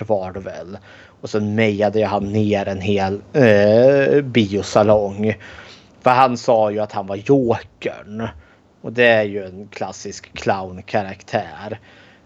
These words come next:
Men där tänker jag väl hävda att det var mest på psykisk ohälsa. Medan John Wayne Gacy var ju faktiskt en utbildad clown. <laughs>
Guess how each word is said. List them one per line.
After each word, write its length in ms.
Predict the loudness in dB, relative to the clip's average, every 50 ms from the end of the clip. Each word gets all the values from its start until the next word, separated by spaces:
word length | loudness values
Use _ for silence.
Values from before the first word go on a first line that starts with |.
| _ _ -8
Men 160 | -6 -4 0
där 280 | 0 0 0 -2 -4 -10 -14 -8
tänker 260 | -4 -4 -2 -2 -2
jag 60 | -6 -6
väl 80 | -4
hävda 300 | -4 -4 -4 -4 -6 -8
att 80 | -8 -8
det 80 | -8
var 100 | -8 -8
mest 240 | -6 -8 -10 -10 -10
på 80 | -12 -12
psykisk 580 | -12 -10 -8 -8 -8 -8 -8 -12 -12 -10 -8
ohälsa. 720 | -6 -2 0 2 4 4 4 4 2 -2 -2 -2 -2 -2 0
Medan 220 | -2 -2 -2 -2 0
John 240 | 2 2 2 2 2
Wayne 180 | 0 0 0 2
Gacy 400 | 4 4 6 6 4 2 -2 -4
var 120 | -4 -4 -6
ju 80 | -6
faktiskt 600 | -2 -2 -2 -2 -4 -8 -14 -14 -14 -14 -14 -10 -6
en 240 | -4 -4 -4 -6 -10 -18 -20 -20 -20 -20 -20 -20 -20 _ _ -4
utbildad 1000 | -4 -2 -2 -4 -6 -8 -8 -4 -2 0 0 0 0 2 4 4 4 2 0 -8
clown. 920 | -2 2 6 6 6 6 4 -2 -12 -18 -20 -20 _ -20 -20 -18 -16 -18 -18 -18 _ _ _ _ _
<laughs> 40 | -10